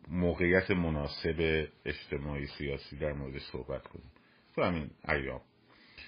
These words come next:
فعلاً فراخوان‌ها رو بذاریم، اه، کاراشو انجام بدیم، ولی در موردش باید صحبت کرد، چون کتاب بسیار مهمیه، تحلیل بسیار دقیقی داره. در، با تحلیل اون بسیار راحت می‌شه قشر خاکستری رو شناخت.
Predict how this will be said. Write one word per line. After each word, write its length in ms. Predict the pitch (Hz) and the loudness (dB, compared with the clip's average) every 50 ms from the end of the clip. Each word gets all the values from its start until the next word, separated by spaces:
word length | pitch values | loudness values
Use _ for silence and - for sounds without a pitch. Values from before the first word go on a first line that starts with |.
| - - - - - - - - _ _ _ _ _ - | -20 -20 -20 -20 -20 -20 -20 -20 _ _ _ _ _ -2
فعلاً 200 | 80 78 78 76 | 0 0 0 2
فراخوان‌ها 640 | - 80 76 73 73 73 - 78 76 71 71 76 | 2 2 2 4 2 0 -2 -2 -2 -2 -2 0
رو 120 | 73 73 71 | -2 -2 -2
بذاریم، 460 | 73 76 73 73 73 71 71 67 67 - - _ _ _ - | -2 -4 -4 -2 -4 -4 -4 -6 -8 -12 -16 _ _ _ -12
اه، 240 | 64 69 67 64 62 | -10 -10 -8 -10 -10
کاراشو 400 | - - 67 67 69 - - 71 | -10 -8 -8 -8 -6 -6 -4 -4
انجام 360 | 67 65 65 67 71 69 69 | -4 -4 -4 -6 -6 -6 -6
بدیم، 220 | 69 67 69 73 - - - _ _ _ _ _ _ _ _ _ _ _ _ _ _ _ _ _ - _ _ - | -10 -12 -12 -14 -20 -20 -20 _ _ _ _ _ _ _ _ _ _ _ _ _ _ _ _ _ -20 _ _ 0
ولی 180 | 90 87 87 85 | 0 2 2 4
در 140 | 85 78 | 2 2
موردش 260 | 73 78 78 78 - - | 2 0 -2 -4 -2 0
باید 200 | - 76 76 - | 2 2 2 2
صحبت 440 | - - 73 69 - 71 69 - | 0 -4 -4 -2 -2 -4 -4 -4
کرد، 140 | - 71 71 | -8 -14 -12
چون 140 | - - 78 | -10 -10 -6
کتاب 400 | - 80 - 85 80 76 76 78 | -6 -4 0 2 2 2 2 0
بسیار 420 | 76 - - - 78 78 76 73 | -2 -2 -2 0 2 4 4 2
مهمیه، 460 | 71 69 69 - 71 64 64 62 64 62 - - | 2 -2 -6 -8 -8 -10 -10 -12 -16 -18 -14 0
تحلیل 480 | - 92 87 78 - 104 113 113 127 | 2 2 2 2 0 -2 0 0 0
بسیار 540 | 117 120 110 110 - - 117 113 117 120 120 | 0 0 -2 -2 0 0 2 6 8 8 8
دقیقی 500 | 110 110 95 87 85 92 90 82 90 90 | 8 8 6 6 6 2 -2 -2 -4 -2
داره. 260 | 78 82 80 78 80 | 0 0 0 0 0
در، 200 | 78 90 90 - - - - - - - - - _ | 2 2 0 0 0 -8 -18 -20 -20 -20 -20 -20 _
با 80 | - 95 | -2 0
تحلیل 600 | 92 - 101 92 95 104 107 110 117 110 101 85 | 6 6 6 6 6 2 0 0 0 0 -2 -4
اون 220 | 90 107 117 113 | -2 -2 0 2
بسیار 440 | 101 110 104 - - 113 117 120 123 | 2 0 0 0 4 6 8 8 8
راحت 380 | 113 110 104 101 110 104 - - | 8 6 6 6 6 4 2 0
می‌شه 180 | 95 - 90 | -4 -4 -2
قشر 280 | 80 87 78 - - 90 | -2 -2 -2 -2 -2 -6
خاکستری 640 | - - 82 80 - - 85 80 - - 85 80 85 | -2 0 0 0 0 -2 -6 -6 0 0 0 2 2
رو 100 | 85 90 | 2 0
شناخت. 960 | 90 - - - 80 78 78 78 80 80 - - - - - - - - - | -2 -2 -2 -2 0 0 2 0 0 -2 -2 -6 -10 -12 -12 -14 -16 -18 -18